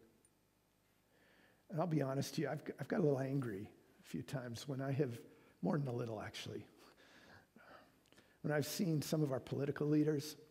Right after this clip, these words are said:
who are taking the crisis, uh, that we're experiencing right now and trying to frame it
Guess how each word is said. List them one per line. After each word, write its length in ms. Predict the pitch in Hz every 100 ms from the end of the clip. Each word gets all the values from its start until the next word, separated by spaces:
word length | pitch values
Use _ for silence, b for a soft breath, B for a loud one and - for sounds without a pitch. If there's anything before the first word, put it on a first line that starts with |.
| - _ _ _ _ b b b b
who 120 | 160
are 80 | 127
taking 420 | - 143 - 143
the 80 | 127
crisis, 720 | - 131 135 - 143 - - - B B B B -
uh, 120 | 117 - 127
that 180 | 139 -
we're 160 | 139
experiencing 580 | 143 - 147 139 - 139
right 220 | 135 135
now 280 | 131 127 131
and 120 | 139 -
trying 300 | - 151 160
to 120 | 156
frame 560 | - - - 131 147 156
it 260 | 180 -